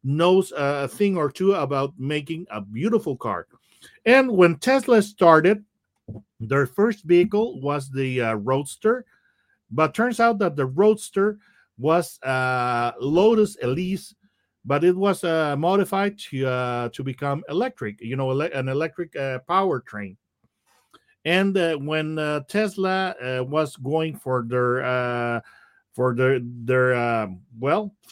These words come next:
their first, uh, vehicle that was completely developed and designed in, in-house, they wanted to make a statement.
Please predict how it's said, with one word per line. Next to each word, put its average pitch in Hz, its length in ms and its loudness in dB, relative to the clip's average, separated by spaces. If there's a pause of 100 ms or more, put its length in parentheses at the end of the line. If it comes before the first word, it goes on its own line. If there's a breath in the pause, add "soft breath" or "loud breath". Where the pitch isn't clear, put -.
their 123 180 0
first, - 640 0 (180)
uh, 123 300 -4
vehicle 190 460 2
that 139 180 0
was 165 240 -2
completely 185 680 -2
developed 160 600 -2
and 127 120 -2
designed 147 420 -6
in, 135 200 -6
in-house, 147 520 -2 (580 loud breath)
they 208 140 10
wanted 254 260 8
to 196 140 -2
make 180 260 0
a 175 60 0
statement. 107 580 -4